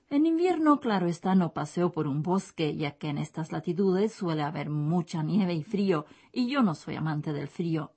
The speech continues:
nejsem milovnicí zimy. Entonces descanso viendo alguna película policial, filmovou detektivku, o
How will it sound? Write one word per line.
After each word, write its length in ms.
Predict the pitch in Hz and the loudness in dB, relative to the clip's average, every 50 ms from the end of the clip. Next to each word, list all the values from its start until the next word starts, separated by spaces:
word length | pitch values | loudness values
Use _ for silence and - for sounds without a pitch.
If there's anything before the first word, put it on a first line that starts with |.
| _ _ - | _ _ -4
nejsem 560 | 165 160 151 151 156 - - - 165 160 151 | -4 -2 -2 -4 -6 -6 -6 -4 -2 -2 -2
milovnicí 720 | 147 147 147 151 151 165 160 151 - - - 180 170 165 | -2 -2 -4 -2 -2 -2 -4 -4 -8 -8 -8 -6 -4 -4
zimy. 420 | 143 175 196 190 180 160 - - _ _ _ _ _ _ _ - - - _ - | 0 2 4 4 4 2 0 -6 _ _ _ _ _ _ _ -20 -20 -20 _ -2
Entonces 640 | - 285 254 240 214 214 185 175 175 165 - 226 226 | 2 6 6 6 6 6 4 2 2 2 2 0 2
descanso 760 | 202 180 151 - - - 160 151 151 147 - - 170 165 165 | 2 0 -2 -4 -6 -4 -2 -2 -2 -4 -2 -2 -2 -2 0
viendo 320 | 156 151 151 147 147 147 147 | -2 -2 -2 -4 -4 -4 -4
alguna 320 | 147 147 151 156 151 147 | -6 -4 -4 -6 -6 -6
película 580 | - - 151 160 156 - - - 165 160 - - | -6 -6 -4 -4 -4 -4 -4 -6 -4 -4 -4 -6
policial, 800 | - 170 151 160 - - - - 170 165 165 175 196 240 302 311 - _ - | -8 -8 -8 -8 -8 -10 -6 -4 -2 -2 0 -2 -2 -4 -6 -8 -14 _ -20
filmovou 640 | - - 196 170 151 147 147 147 143 147 151 147 143 147 | -10 -4 -2 -2 -2 -2 -4 -6 -6 -8 -8 -8 -10 -10
detektivku, 840 | 147 156 156 - 156 160 _ - 226 220 - - - 339 359 370 - _ - - - - - | -10 -12 -12 -10 -12 -12 _ -8 -8 -8 -6 -2 -2 -2 -2 -2 -6 _ -20 -20 -20 -12 -6
o 300 | - 370 370 381 - - | -2 -2 -2 -2 -4 -4